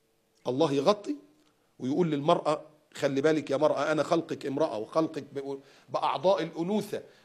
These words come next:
والراجل في، جاعل للراجل فيك شهوة، الراجل يحب المرأة ويحب يتفرج على عوراتها و-، آه؟ غطي نفسك وغطي عورتك، أنت أنثى، أنت امرأة، أنت محترمة. اوعى واحد يشوف عورتك إلا جوزك.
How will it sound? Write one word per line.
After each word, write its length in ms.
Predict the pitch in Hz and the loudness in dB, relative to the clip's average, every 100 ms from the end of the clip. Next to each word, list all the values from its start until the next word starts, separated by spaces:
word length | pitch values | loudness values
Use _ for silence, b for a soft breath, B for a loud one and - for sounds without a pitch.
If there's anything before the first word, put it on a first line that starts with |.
| - | -6
والراجل 720 | 131 147 180 202 185 202 190 - | -2 6 8 8 6 -2 -6 -14
في، 180 | - 165 | -14 -12
جاعل 540 | - 151 151 190 175 | -10 -2 4 6 6
للراجل 360 | 165 165 196 175 | 2 4 2 2
فيك 260 | - 190 190 | -4 -6 0
شهوة، 420 | 226 190 131 104 - | 2 2 0 -6 -10
الراجل 240 | 147 170 160 | -6 -6 -6
يحب 260 | 180 175 | -6 -4
المرأة 320 | 170 180 190 165 | 0 2 2 2
ويحب 220 | 190 175 | -2 -6
يتفرج 320 | - 190 165 | -2 -2 0
على 140 | 160 | 0
عوراتها 460 | 151 160 175 208 170 | 2 2 4 4 2
و-، 180 | 165 165 | -2 0
آه؟ 240 | 208 254 254 - _ _ _ _ _ _ | 2 2 0 -16 _ _ _ _ _ _
غطي 540 | 139 185 196 - 175 165 | -4 -4 -4 -12 -8 -4
نفسك 500 | 160 - - 143 135 | -6 -8 -12 -10 -8
وغطي 400 | 131 156 156 131 | -4 -6 -4 -4
عورتك، 520 | 120 123 127 123 113 - | -4 -4 -6 -10 -14 -10
أنت 240 | 143 139 147 | -10 -10 -10
أنثى، 720 | 147 196 156 - 135 120 113 127 | 0 0 0 -4 -2 -2 -4 -6
أنت 240 | 139 135 | -10 -10
امرأة، 640 | - 131 139 202 151 120 - | -10 -6 0 0 0 -4 -6
أنت 240 | 135 131 | -8 -8
محترمة. 680 | 123 110 - 208 208 147 113 - _ _ _ _ _ - | -12 -12 0 4 4 2 -6 -12 _ _ _ _ _ 10
اوعى 260 | 302 208 | 12 12
واحد 160 | 240 214 | 12 10
يشوف 180 | 233 202 | 6 6
عورتك 560 | 185 233 262 151 - | 10 10 10 0 -6
إلا 140 | 135 127 | -4 2
جوزك. 520 | 151 180 113 - - | 4 4 2 -10 -16